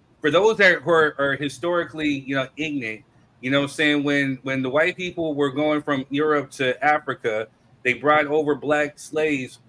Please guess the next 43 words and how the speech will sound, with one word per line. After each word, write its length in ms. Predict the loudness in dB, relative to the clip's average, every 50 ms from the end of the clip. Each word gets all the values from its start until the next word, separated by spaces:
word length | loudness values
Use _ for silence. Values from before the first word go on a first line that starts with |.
| -20 -16 -6 -2
um, 240 | 0 0 0 0 -4
and 140 | -6 -4 -2
they 100 | -2 -4 -4
dropped 360 | 0 2 2 2 2 0 -2
them 120 | -2 0 0
off 200 | 0 0 0 0
first 240 | 0 0 0 0 -4
into 200 | -6 -6 -4 -4
the 80 | -4
Caribbean, 640 | -6 -6 -6 -2 0 0 0 0 0 -2 0 -2 -2
South 340 | -4 -2 -2 -2 -2 -2 -4
America, 500 | -4 -2 0 0 0 0 -2 -2 -4 -4
Central 380 | -4 -4 -4 -4 -4 -4 -6 -6
America, 420 | -4 -4 -4 -4 -4 -4 -6 -8 -10
and 80 | -8
then 240 | -6 -6 -6 -6 -6 -10 _ _ _ _ _ -4
last 280 | 0 0 0 0 -2 -4
but 100 | -4 -2
not 240 | -2 -2 -4 -4
least, 240 | -8 -12 -12 -14 -14
the 80 | -14 -10
United 340 | -6 -4 -4 -4 -4 -6 -10
States. 560 | -14 -10 -6 -6 -6 -6 -8 _ -20 -20 -20 _ _ _ _ _ _
So 360 | -12 -6 -2 0 0 0 0 0
by 180 | 0 0 0
default, 720 | 0 -2 -6 -6 -6 -8 -8 -4 -2 0 0 0 -2 -4 -8
you 60 | -6 -2
know, 160 | -2 -2 0
her 200 | 0 0 0 -2 0 0
father 380 | 0 2 2 2 0 0 -2 -2
is 160 | -4 -6 -6
an 120 | -8 -6 -2
African, 600 | 0 0 0 0 -4 -8 -8 -6 -6 -6 -8 -10 -16 _ _ _ _ _ -10
is 80 | -6 -2
an 80 | 0
African 400 | 2 2 2 0 0 -2 -2 -2
person, 440 | 0 0 0 0 0 -2 -6 -16 -18 -20 -12 -4
you 80 | 0 2
know 60 | 2
what 100 | 2 2
I'm 20 |
saying? 200 | 2 2 2 2 4
But 220 | 2 2 2 0